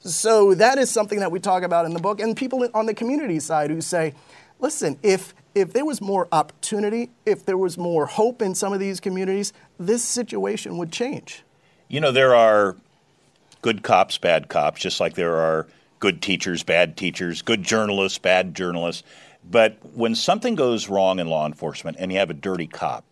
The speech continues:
Speaker 2: it seems in some communities to just propagate the theory that all cops are dirty cops.
Speaker 1: Yes. That's been happening. Another reason why I wanted to write Black and Blue is that I felt,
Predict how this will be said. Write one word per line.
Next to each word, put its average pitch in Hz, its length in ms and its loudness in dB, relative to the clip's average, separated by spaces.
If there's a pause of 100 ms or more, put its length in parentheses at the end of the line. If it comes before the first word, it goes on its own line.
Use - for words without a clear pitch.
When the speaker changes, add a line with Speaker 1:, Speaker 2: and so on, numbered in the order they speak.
(320)
Speaker 2:
it 90 120 -12
seems 170 600 -2
in 117 180 -2
some 127 240 0
communities 98 720 -4 (260)
to - 120 -12
just 101 240 -4 (280)
propagate 110 440 2
the 98 80 -4
theory 92 560 -2 (340)
that 98 240 0
all 104 220 6
cops - 400 0
are 82 40 -8
dirty 69 260 -10
cops. - 380 -18 (1200)
Speaker 1:
Yes. - 420 -4 (800)
That's 165 300 4
been 180 180 -2
happening. 147 480 -2 (880)
Another 190 300 2
reason 175 280 2
why 170 120 0
I 175 40 0
wanted 170 260 -4
to 160 60 -12
write 165 320 -2
Black 165 320 0
and 160 140 -2
Blue 202 240 0
is 127 160 -4
that 139 100 -6
I 147 100 -4
felt, 151 440 0